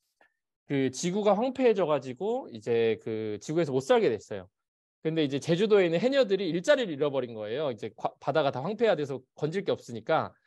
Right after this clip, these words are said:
그 대신에 어떤 새로운 문제가 생겼냐면 우주에 인공위성 쓰레기들이 너무 많아지는 문제가 생긴 거예요. 그러니까 미국 나사에서 <laughs>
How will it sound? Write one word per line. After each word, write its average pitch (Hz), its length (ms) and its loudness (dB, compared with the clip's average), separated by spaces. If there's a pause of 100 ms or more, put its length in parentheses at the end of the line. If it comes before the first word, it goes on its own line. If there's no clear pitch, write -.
(360)
그 180 100 -2
대신에 226 420 4
어떤 185 540 2
새로운 233 300 0
문제가 160 260 -4
생겼냐면 156 500 -6
우주에 170 360 -2
인공위성 214 440 -2
쓰레기들이 165 460 -4
너무 131 200 0
많아지는 131 400 -4
문제가 113 280 -8
생긴 175 280 -8
거예요. 107 440 -8 (560)
그러니까 165 240 0
미국 190 280 0
나사에서 160 600 2
<laughs> - 320 -4